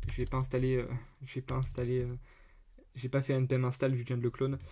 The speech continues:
Vous, j'ai, vous faites un code point, et donc du coup, ça va vous ouvrir tout simplement votre, euh, votre dossier complet à la racine. Et donc, euh, voilà, donc vous avez juste à faire un, quand vous voulez lancer une double commande, vous faites N P M run dev, par exemple, ou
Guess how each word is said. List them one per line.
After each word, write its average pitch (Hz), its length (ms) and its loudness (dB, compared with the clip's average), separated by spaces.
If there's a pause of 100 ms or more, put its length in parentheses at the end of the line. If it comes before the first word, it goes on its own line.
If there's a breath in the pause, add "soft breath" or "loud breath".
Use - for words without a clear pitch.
(360 loud breath)
Vous, 131 160 2
j'ai, 135 100 4
vous - 220 2
faites 180 240 6
un 147 60 4
code 139 200 2
point, 170 320 2 (200)
et 143 120 4
donc 139 200 4
du 131 100 2
coup, 185 160 -4
ça 170 100 0
va 135 120 6
vous 131 300 6
ouvrir 143 280 4
tout - 100 -14
simplement 139 380 0
votre, 139 320 0
euh, 123 180 2 (540 loud breath)
votre 170 240 4
dossier 190 280 6
complet 143 360 2 (180)
à 170 100 -2
la 175 80 6
racine. 143 380 0 (640)
Et 147 100 2
donc, 135 200 4
euh, - 20 6
voilà, 123 240 6
donc 147 220 -2
vous 127 180 -2
avez 127 140 6
juste 156 180 -2
à 139 80 2
faire 143 200 0
un, 127 140 2 (280 loud breath)
quand 147 120 2
vous 139 60 4
voulez 151 160 4
lancer 143 220 4
une 147 40 4
double 147 240 6
commande, 139 380 0 (640 soft breath)
vous 131 80 -4
faites 143 220 2
N 160 180 2
P 160 120 6
M 156 160 2
run 143 120 4
dev, 139 460 4 (220)
par 127 100 0
exemple, 123 400 0 (200)
ou 139 60 0